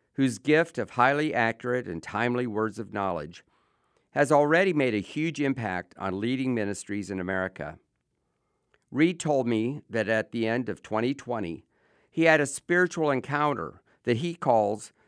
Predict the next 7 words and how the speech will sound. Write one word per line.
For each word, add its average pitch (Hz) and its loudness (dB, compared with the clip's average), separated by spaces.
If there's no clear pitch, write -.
the 107 0
Library 123 4
of 98 0
Heaven 104 -6
with 143 2
an 156 4
angel 139 2